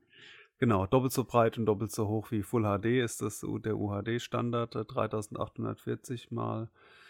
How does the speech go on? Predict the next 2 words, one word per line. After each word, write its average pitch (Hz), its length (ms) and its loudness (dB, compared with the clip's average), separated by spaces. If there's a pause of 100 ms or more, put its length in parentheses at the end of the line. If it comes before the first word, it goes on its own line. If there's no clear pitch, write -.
(420)
ähm, 131 1080 -4
zweitausendeinhundertsechzig, 107 1700 -2